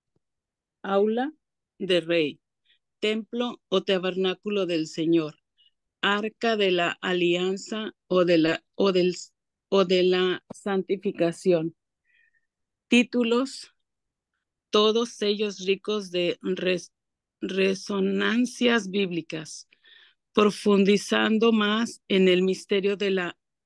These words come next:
de la encarnación, vieron, <clears throat> vieron en la, en la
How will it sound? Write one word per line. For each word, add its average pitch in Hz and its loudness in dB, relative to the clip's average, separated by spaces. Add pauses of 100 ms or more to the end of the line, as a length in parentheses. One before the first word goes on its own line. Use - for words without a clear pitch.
(480)
de 190 -4
la 180 -6
encarnación, 190 -4 (680)
vieron, 208 0 (100)
<clears throat> 208 -2
vieron 233 -4
en 202 -6
la, 185 -6 (260)
en 190 -2
la 185 -2